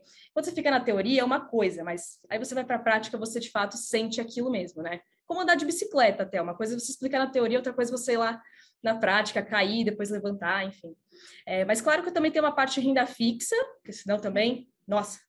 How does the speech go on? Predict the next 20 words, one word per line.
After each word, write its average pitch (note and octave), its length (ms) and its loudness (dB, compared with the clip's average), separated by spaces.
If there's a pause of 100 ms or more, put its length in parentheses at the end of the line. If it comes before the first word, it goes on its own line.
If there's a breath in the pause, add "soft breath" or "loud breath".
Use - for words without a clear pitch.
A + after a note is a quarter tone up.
(140)
muito, D#4 560 2
muito D4+ 560 2
sinal C4 280 2
vermelho A#3+ 560 4
ali A3+ 160 4
na A3 120 2
tela, G#3+ 460 0
né? G3+ 220 -4 (420 loud breath)
Então, G#3 360 2
eu G#3 60 -2
tenho A3 140 2
uma A3 80 4
parte A3 260 2
no A3+ 80 -2
fundo A3 220 -4
de A3+ 140 -4
renda A3 180 2
fixa A3 340 -4
hoje G3+ 220 0
também. G#3 200 -8